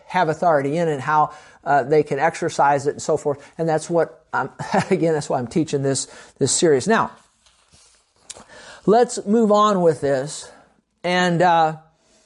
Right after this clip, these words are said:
uh, I, I want you to look at James four verse seven, because this verse is probably the key verse, really, or one of the key verses, maybe not the, it's not the only key, but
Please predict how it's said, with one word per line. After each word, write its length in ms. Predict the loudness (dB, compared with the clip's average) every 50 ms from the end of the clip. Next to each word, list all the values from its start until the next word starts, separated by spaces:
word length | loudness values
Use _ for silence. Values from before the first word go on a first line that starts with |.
| _ _ _ _ _ _ _ -10 -4 0
uh, 340 | 2 2 4 4 2 2 0 0 0
I, 180 | 0 0 -2 -4 -8 _ _ -2
I 160 | 0 2 2
want 300 | 2 2 0 0 0 0
you 60 | 2
to 60 | 4
look 200 | 4 4 2 2
at 140 | -2 -4 -2
James 500 | -2 -2 -2 -2 -2 -2 -4 -4 -6 -8
four 320 | -10 -4 0 2 2 2
verse 300 | 4 2 2 2 0 -2
seven, 360 | -2 0 0 0 -2 -4 -4 -4
because 380 | -4 -4 -2 -2 -2 -2 0
this 420 | 2 4 4 4 2 0 -8 -14 _ _ -12
verse 500 | -4 -2 0 2 2 0 -2 -4 -10 -20 _ _ _ _ _
is 180 | -4 -4 -4 -4
probably 720 | -8 -10 -4 0 2 2 2 2 0 0 0 -2 -2 -2 -2
the 100 | -4 -8
key 380 | -10 -12 -10 -6 -4 -2 -2
verse, 560 | -2 0 2 2 2 2 2 0 -4 -8 -6
really, 320 | -2 -2 0 2 2 2 4
or 280 | 2 2 0 -2 -6 -20 _ _ _ _ _ _ _ _ _ -8
one 320 | -4 0 0 2 2 2
of 100 | 2 2
the 100 | 2 0
key 380 | -2 -4 -8 -8 -4 -2 -2 0
verses, 580 | 0 2 2 2 2 0 -2 -4 -4 -4 -4
maybe 320 | -4 -2 0 0 0 0 0
not 440 | -2 -2 -2 -2 -2 -2 -4 -4 -4
the, 340 | -2 -2 -2 -2 -4 -8 -10 -16 -20 -20 _ _ _ _ _ _ _ -12
it's 160 | -10 -6 -4
not 160 | -2 -2 -2
the 100 | -2 -2
only 360 | 0 2 2 4 4 2 0 -2
key, 240 | -4 -4 -4 -2
but 260 | 0 0 -2 -2 -4